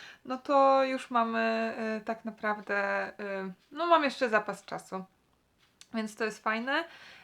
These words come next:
e, że mogę sobie pogadać tak na spokojnie. E, i przygotowałam dzisiaj taką delikatną sobie ściągawkę, e, bo stwierdziłam, że jest kilka rzeczy, o których chciałabym powiedzieć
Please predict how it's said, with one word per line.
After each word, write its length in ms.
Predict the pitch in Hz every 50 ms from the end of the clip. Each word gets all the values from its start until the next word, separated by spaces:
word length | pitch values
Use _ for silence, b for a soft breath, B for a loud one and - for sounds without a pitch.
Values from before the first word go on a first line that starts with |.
| B B -
e, 280 | 220 220 220 226 226 220
że 120 | 220 226
mogę 220 | 220 226 220 226
sobie 180 | 226 - 226 214
pogadać 400 | 208 - 233 202 208 202 226 226
tak 180 | - 233 226 -
na 100 | 226 226
spokojnie. 760 | - _ - - - 240 226 233 240 254 262 277 277 302 311 302 B B B B B B B B B B B -
E, 400 | - 247 254 262 262 269 269 269 262 B B B 226 -
i 540 | 277 285 302 311 311 311 311 311 311 311 302
przygotowałam 600 | - - 277 269 277 285 277 294 294 285 294 294
dzisiaj 200 | 285 - 302 277
taką 400 | 269 262 - - 269 254 254 254 254 254 247 247 247 - -
delikatną 500 | 269 240 233 240 - 254 254 254 254 247
sobie 200 | 247 - 247 240
ściągawkę, 800 | 240 - - 277 262 233 220 208 214 - - - 277 269 285 330 - B B B B B B B B B -
e, 360 | - 240 240 240 247 247 247
bo 520 | 233 233 - 240 262 277 277 277 277 285
stwierdziłam, 560 | 294 - - - 302 285 302 302 294 285 294 302
że 60 | 294
jest 160 | 277 - -
kilka 260 | - 302 - - 247 240
rzeczy, 240 | 240 247 240 -
o 40 | 262
których 260 | 262 - - 226 247
chciałabym 460 | - - - - 214 208 208 220 214 226
powiedzieć 680 | - - 208 190 196 202 208 214 269 277 294 311 330